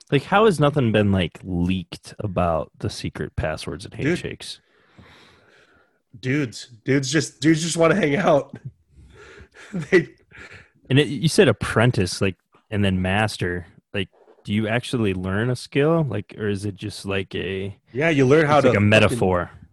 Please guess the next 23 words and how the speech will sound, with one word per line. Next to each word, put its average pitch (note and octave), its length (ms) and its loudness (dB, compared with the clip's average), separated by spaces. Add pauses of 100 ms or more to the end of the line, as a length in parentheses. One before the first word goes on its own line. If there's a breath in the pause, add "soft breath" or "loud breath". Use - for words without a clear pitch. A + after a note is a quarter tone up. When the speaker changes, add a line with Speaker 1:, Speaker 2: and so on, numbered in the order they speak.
Speaker 1:
or G2+ 80 0
are G#2+ 40 2
you G#2+ 140 0
Speaker 2:
I A2 40 4
think A2+ 40 4
it's A#2+ 80 6
a A#2+ 40 6 (120)
Speaker 1:
actually G#2+ 160 0
learning A2 320 0
how G2+ 160 0
to, G2 80 -2
like, F#2 240 -4 (220)
lay G2 240 -2
bricks? E2+ 460 -10 (680)
Speaker 2:
I A#2 100 -6
think C#4 200 0
it's - 100 -6
a C#3+ 60 0
metaphor E3 800 0
for C3 120 -10
controlling B2+ 480 0
the A2 60 -4
government. G#2 520 -4